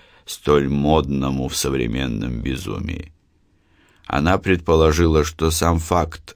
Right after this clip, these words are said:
узнавания этого места разумом и сердцем свидетельство того, что я очарован им так же, как и она, что я готов жить, работая на смерть.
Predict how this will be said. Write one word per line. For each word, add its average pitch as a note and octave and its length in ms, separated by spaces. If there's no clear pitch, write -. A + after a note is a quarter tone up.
узнавания D#2 840
этого C#2 540
места D2+ 600
разумом D2+ 720
и D2 60
сердцем - 680
свидетельство A2 920
того, G#2 380
что - 200
я A#2 220
очарован A2+ 720
им G2 160
так G2+ 360
же, A2+ 180
как G#2+ 300
и A2 40
она, G2+ 520
что - 280
я D2 200
готов D2 520
жить, E2+ 460
работая D2+ 680
на C#2+ 260
смерть. - 840